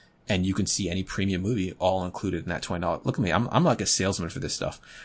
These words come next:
I'm, I'm so hyped up on these, these movie subscription services. It's, it's ridiculous. I, I got, I gotta, I gotta, I gotta cool it, because I need to start asking people for advertising money.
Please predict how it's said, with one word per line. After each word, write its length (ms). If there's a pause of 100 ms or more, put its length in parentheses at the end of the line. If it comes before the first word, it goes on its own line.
(320)
I'm, 280
I'm 140
so 240
hyped 300
up 180
on 100
these, 240
these 220
movie 180
subscription 520
services. 500
It's, 120
it's 180
ridiculous. 580 (100)
I, 180
I 140
got, 180
I 120
gotta, 280
I 120
gotta, 360 (360)
I 100
gotta 160
cool 360
it, 200 (580)
because 460
I 140
need 140
to 40
start 200
asking 260
people 180
for 140
advertising 560
money. 260